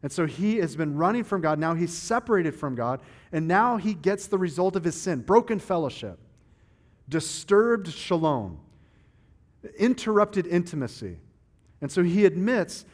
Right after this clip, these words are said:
that I have driven myself away from the presence of God because of my rebellion. And that, church, that's what sin does. It drives us away from fellowship with God. It, it separates us from him. It divides us,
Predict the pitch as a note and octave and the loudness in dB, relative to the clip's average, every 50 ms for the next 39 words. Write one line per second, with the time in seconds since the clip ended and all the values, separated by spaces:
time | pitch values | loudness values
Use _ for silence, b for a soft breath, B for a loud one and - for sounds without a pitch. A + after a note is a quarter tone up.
0 | b b b - F3 F3 E3+ F#3 G#3 G3 G3 F#3+ C#3+ C3 - D3 D#3 E3+ G3 G#3+ | b b b -2 -2 0 2 2 2 4 2 0 0 -4 -10 -10 -6 -2 0 2
1 | B3 C4 G#3 D#3+ D#3 C#3+ C3+ C3 C#3 C#3+ C#3 B B B C#3+ C#3+ D3+ D3+ - - | 2 2 0 -2 -2 -2 -2 -2 -4 -6 -8 B B B -4 -4 -2 -2 -4 -8
2 | - - - G#3+ G#3+ G#3+ G3 G3+ - - - F3 E3 D#3+ D#3+ E3+ F3+ G3 G#3 G3+ | -8 -4 -2 0 0 0 0 -2 -6 -6 -2 -2 -2 0 0 0 0 2 0 0
3 | G3+ - G3+ F3+ E3 D#3+ D#3+ - - F3 E3 D#3+ E3+ E3+ D3 - D#3+ C#3 C#3+ C#3 | -2 -4 -4 -4 -4 -4 -6 -6 -6 -6 -4 -4 -6 -8 -8 -8 -10 -6 -4 -4
4 | C3+ C3 C3 B2 - - C3 A#2+ B2+ A#2+ A2 A#2 A2+ A2 A2 G#2 A#2 G#2+ G#2+ A2+ | -2 -2 -6 -8 -6 -6 -6 -6 -6 -8 -8 -8 -8 -8 -6 -6 -6 -6 -6 -6
5 | C3+ D#3 F3+ G3 G3 B B B B - G#3+ G3+ - - G#3 G#3+ - - F#3+ D#3+ | -4 -2 -2 -2 -4 B B B B -2 -2 -2 0 -2 -4 -4 -2 -4 -4 -4
6 | - - - - F3+ F3 F3 F3 E3+ E3 B B B B B - A2 C3+ C3 B2 | -4 -10 -10 -6 -4 -2 -2 -2 -4 -6 B B B B B -10 -4 -2 0 0
7 | A#2+ A#2 A2 G2+ - - D3+ D3 B2+ A2+ B2 C3+ D3+ E3+ F3 F#3+ G#3 A3+ A3+ G3+ | 0 0 -2 -4 -6 -4 -4 -4 -4 -4 -6 -4 -2 0 0 0 0 0 -2 -2
8 | F#3+ G#3 G3 - G3 F3 E3 D#3+ D3 D3+ - - C#3+ C#3 - C3+ C3 B2+ A#2+ - | -2 -6 -6 -4 -4 -2 0 0 -2 -2 -6 -10 -8 -6 -4 -4 -4 -4 -6 -8
9 | C3 A#2 B2+ A2+ - B2+ A2+ A2+ A#2 A#2 A2 B B B B B D3 D3 - - | -10 -10 -10 -8 -6 -6 -4 -4 -4 -6 -6 B B B B B -4 -4 -4 -8
10 | - - - A#3 A#3+ B3 - A3 F#3 D3 C3 A#2+ - - B2 G#2+ - - - A#2+ | -8 -4 0 0 0 2 2 0 0 2 0 -2 -4 -8 -10 -10 -10 -10 -10 -10
11 | G#2+ A2 A2+ B2+ C3+ A2+ - D#3 D3 C3+ C3 E3+ F3+ G3+ A#3+ B3 G#3+ D#3 C#3 C#3 | -8 -6 -4 -6 -6 -4 -4 -4 -4 -4 -2 -2 0 0 0 -2 -2 -2 -4 -4
12 | C3+ C#3 C#3 - - | -4 -4 -6 -10 -18